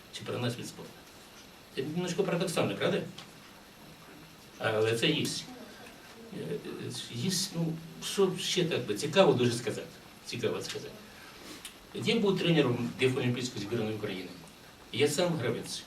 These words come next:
тобто я учасник, е, чотирьох Дефолімпійських ігор.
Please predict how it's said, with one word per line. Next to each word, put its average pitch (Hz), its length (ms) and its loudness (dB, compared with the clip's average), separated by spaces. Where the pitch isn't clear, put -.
тобто 95 300 -4
я 110 60 4
учасник, 113 460 2
е, 104 200 0
чотирьох - 380 -2
Дефолімпійських 101 640 -6
ігор. - 160 -12